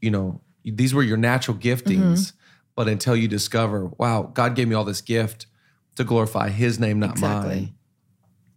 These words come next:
Speaker 1: mine." That realization though is so comforting. And when you, and when, I love what you said there, because when you do discover it, you're like, "I'll clean toilets with my own toothbrush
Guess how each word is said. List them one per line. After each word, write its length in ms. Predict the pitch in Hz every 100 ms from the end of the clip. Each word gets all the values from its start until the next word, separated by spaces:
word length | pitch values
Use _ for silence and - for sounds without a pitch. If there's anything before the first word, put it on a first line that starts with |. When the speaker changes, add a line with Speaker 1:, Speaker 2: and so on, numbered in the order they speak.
| -
Speaker 1:
mine." 80 | 120
That 180 | 151
realization 560 | 180 180 120 117 127 131
though 140 | 110 98
is 80 |
so 120 | - 113
comforting. 600 | - 117 104 90 92 127 _ _ - - -
And 140 | 117 117
when 140 | 117
you, 240 | 123 120 -
and 240 | 117 110
when, 160 | 110 107
I 140 | 110 107
love 220 | 110 117
what 140 | 117
you 80 | 107
said 300 | 101 127 123
there, 80 | 113
because 320 | 104 117 101 - -
when 180 | - 120
you 80 | 110
do 160 | 110 139
discover 460 | 123 - 160 131
it, 100 | 101
you're 100 | 113
like, 280 | 104 95 - _ _
"I'll 560 | 107 120 135 147 139 -
clean 320 | - 127 123
toilets 360 | 117 110 104 -
with 280 | - 104 101
my 200 | 104 101 -
own 300 | 117 120 117
toothbrush 720 | - 110 110 101 92 -